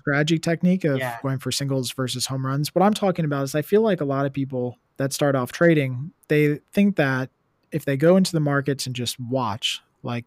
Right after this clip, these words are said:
Speaker 1: that something's gonna jump out at them. And the analogy I use is that, you know, if you were to go shopping in the mall, you're gonna find something if you just walk into the mall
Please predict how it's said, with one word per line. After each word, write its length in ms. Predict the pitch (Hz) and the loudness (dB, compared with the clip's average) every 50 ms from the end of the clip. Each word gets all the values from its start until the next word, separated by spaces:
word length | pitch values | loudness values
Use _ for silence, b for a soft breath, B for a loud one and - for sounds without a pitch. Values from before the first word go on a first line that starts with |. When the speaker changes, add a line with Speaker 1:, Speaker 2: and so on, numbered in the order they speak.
| _ _ _ | _ _ _
Speaker 1:
that 160 | - 143 135 | -4 -4 -2
something's 380 | - - 208 214 226 208 180 - | 0 -2 0 2 2 0 2 2
gonna 180 | - 151 139 | 0 0 0
jump 240 | 127 - 131 127 - | -2 -2 -4 -4 -4
out 160 | 123 123 123 | -4 -4 -4
at 80 | 117 - | -6 -8
them. 180 | - 113 117 - _ - | -10 -14 -14 -14 _ 0
And 200 | 165 165 170 165 | 2 4 4 6
the 60 | 165 | 6
analogy 400 | 175 190 233 262 247 190 180 156 | 6 6 4 4 4 4 4 4
I 20 | |
use 300 | 151 151 156 151 135 135 | 6 4 4 2 2 0
is 160 | 139 127 - | -4 -4 -4
that, 240 | - 135 131 131 131 - _ | -4 -4 -4 -4 -6 -8 _
you 80 | - 175 | 0 0
know, 80 | 165 | 2
if 140 | 160 151 - | 2 2 2
you 100 | 165 160 | 4 4
were 120 | 175 196 202 | 6 4 4
to 40 | 190 | 4
go 140 | 165 156 139 | 4 2 2
shopping 540 | - - - 127 123 135 131 - 131 127 | 2 0 0 0 -2 -4 -4 -6 -6 -6
in 80 | 127 120 | -6 -8
the 60 | 120 120 | -6 -2
mall, 440 | 139 170 170 143 117 110 113 - b b b _ | 0 2 2 2 0 -2 -6 -8 b b b _
you're 140 | - 208 269 | 2 4 4
gonna 180 | 277 311 247 - | 4 4 2 0
find 340 | - 156 156 170 180 185 170 | 0 2 2 4 4 4 2
something 320 | - 151 131 - 131 131 | 0 -2 -4 -4 -6 -6
if 160 | 131 127 - | -6 -2 -2
you 80 | 156 151 | 0 0
just 220 | 156 151 - - | 0 -2 -2 -4
walk 380 | 127 123 117 131 160 170 165 - | -6 -2 2 4 4 4 4 2
into 200 | 190 175 170 175 | 2 2 2 2
the 80 | 156 147 | 0 2
mall 540 | 147 160 175 151 120 117 120 135 156 185 | 2 2 2 2 2 -2 -4 -4 -6 -6